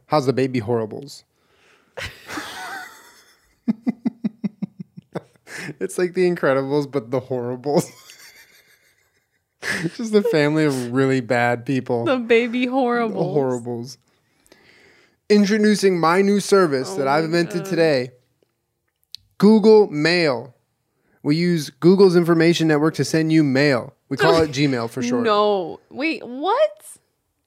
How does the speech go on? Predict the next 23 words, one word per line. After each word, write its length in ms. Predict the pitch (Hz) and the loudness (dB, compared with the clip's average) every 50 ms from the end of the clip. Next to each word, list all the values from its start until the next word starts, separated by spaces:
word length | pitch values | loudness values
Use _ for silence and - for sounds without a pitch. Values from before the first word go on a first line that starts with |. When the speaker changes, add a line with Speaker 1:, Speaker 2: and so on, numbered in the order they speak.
| _ _ _ _ _ _ _ - | _ _ _ _ _ _ _ -14
Speaker 1:
It's 80 | 139 | -10
called 240 | - - 156 147 120 | -2 -2 -2 -2 -2
Gmail 340 | 113 135 139 131 120 113 107 | -4 -4 -4 -2 -2 -4 -6
for 100 | - 117 | -8 -12
short. 340 | - - - 139 117 107 107 | -10 -4 -2 -2 -2 -2 -4
We 100 | 123 117 | -8 -8
call, 280 | - - - 131 127 | -8 -4 -2 -2 0
around 240 | 120 123 127 123 123 | 0 -2 -2 -2 -2
the 60 | 117 | -2
office, 340 | 113 120 131 131 - 117 - | -2 -2 -4 -4 -6 -10 -8
we 120 | 127 123 117 | -6 -6 -6
just 140 | 120 - | -6 -6
say 120 | - 117 113 | -6 -8 -8
Gmail 480 | 110 - 127 123 120 117 110 107 110 110 | -8 -8 -8 -6 -6 -6 -8 -8 -10 -12
'cause 140 | - 113 110 | -14 -14 -10
we 80 | 113 | -8
don't 160 | 113 110 113 | -8 -8 -10
feel 100 | - 117 | -10 -10
like 120 | 113 113 110 | -10 -10 -10
saying 240 | - 123 113 113 113 | -12 -12 -12 -10 -8
Google 300 | 120 120 113 110 110 107 | -6 -6 -6 -6 -8 -10
Mail. 320 | 110 113 110 107 104 107 - | -8 -10 -10 -10 -14 -14 -12
Speaker 2:
Yeah. 320 | 180 165 143 143 143 156 | -12 -10 -10 -10 -10 -12